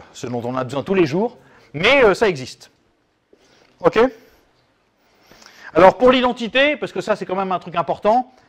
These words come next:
euh, bah, vous savez des choses en fait sur l'identité. Euh, par exemple, euh,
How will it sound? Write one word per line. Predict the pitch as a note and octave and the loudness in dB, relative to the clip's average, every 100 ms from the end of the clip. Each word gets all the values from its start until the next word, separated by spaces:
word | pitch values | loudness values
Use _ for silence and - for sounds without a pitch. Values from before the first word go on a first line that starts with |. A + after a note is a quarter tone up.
| _ _ _ _ - | _ _ _ _ -6
euh, | D3 | -2
bah, | D3+ F3 | 4 6
vous | F3 F#3 D#3 | 6 0 -6
savez | - G3 G3+ | 0 2 2
des | G3+ | 0
choses | A3 G#3+ | -2 -2
en | F#3 | -2
fait | E3 E3+ | -6 -8
sur | D3 | -8
l'identité. | D3 D#3 C#3+ D3 C3 D#3+ G3 - _ _ _ _ _ _ _ _ - | -8 -8 -8 -10 -4 -4 -4 -14 _ _ _ _ _ _ _ _ -8
Euh, | D3+ D#3+ D#3 D#3 D#3 D#3 D#3 | 0 2 2 2 0 0 -2
par | D3+ G3+ F3 | -2 -2 -2
exemple, | F#3 D#3+ G3 F3+ E3+ | -4 -8 -12 -8 -4
euh, | E3+ | -2